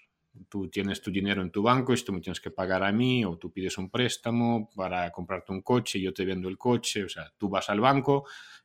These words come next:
pides prestado diez mil euros para comprar un coche, eh,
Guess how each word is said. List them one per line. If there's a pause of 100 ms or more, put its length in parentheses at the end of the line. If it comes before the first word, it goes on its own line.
pides
prestado (580)
diez
mil
euros
para
comprar
un
coche, (540)
eh,